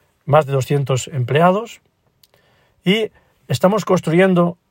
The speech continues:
ya un proyecto solar fotovoltaico en el emplazamiento de la central.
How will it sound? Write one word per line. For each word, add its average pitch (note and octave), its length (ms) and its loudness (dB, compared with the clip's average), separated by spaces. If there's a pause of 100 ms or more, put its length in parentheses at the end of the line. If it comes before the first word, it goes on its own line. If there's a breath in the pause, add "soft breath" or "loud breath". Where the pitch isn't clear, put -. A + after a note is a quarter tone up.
ya E3+ 200 4
un F3 160 -4
proyecto D3+ 680 0
solar C#3+ 260 0
fotovoltaico D3+ 800 -2
en C3+ 80 -2
el C3+ 60 0
emplazamiento C3+ 540 -4
de B2 60 -2
la A#2 60 -4
central. G2+ 480 -8